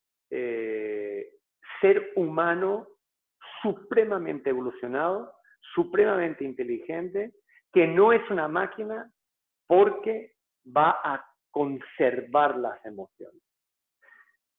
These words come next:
Las, las emociones, el alma,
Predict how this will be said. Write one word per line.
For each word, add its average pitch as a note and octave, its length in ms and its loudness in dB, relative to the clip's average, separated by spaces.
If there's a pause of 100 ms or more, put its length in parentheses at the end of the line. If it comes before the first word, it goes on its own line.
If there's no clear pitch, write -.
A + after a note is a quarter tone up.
(260)
Las, - 240 -6 (200)
las B2+ 280 -4
emociones, E3 560 -4 (180)
el C3 220 2
alma, F#3+ 520 0